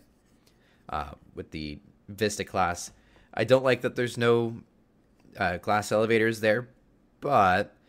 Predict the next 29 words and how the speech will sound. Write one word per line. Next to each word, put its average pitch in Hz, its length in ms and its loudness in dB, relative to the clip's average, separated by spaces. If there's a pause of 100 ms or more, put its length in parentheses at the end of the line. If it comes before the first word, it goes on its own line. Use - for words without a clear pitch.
(800)
those, 101 320 -2
that 104 220 0
dreamscape 101 540 -6
there 90 300 0
in - 120 -10
the 87 60 -8
middle 85 280 -6
is, 82 200 -8
makes 87 260 -8
it - 80 -10
r-, 87 180 -14
look 87 200 -10
really 78 220 -8
nice. 90 500 -6 (520)
It 90 120 -8
just 85 200 -12
gives 107 180 -4
it 98 80 -6
that 90 160 -2
little 95 160 -2
hub 95 400 -4
feel 90 320 -4
that 85 200 -6
the 85 120 -8
atrium 85 400 -10
still 76 220 -12
gives. 76 420 -8
So 78 340 -10 (880)
it's, - 400 -10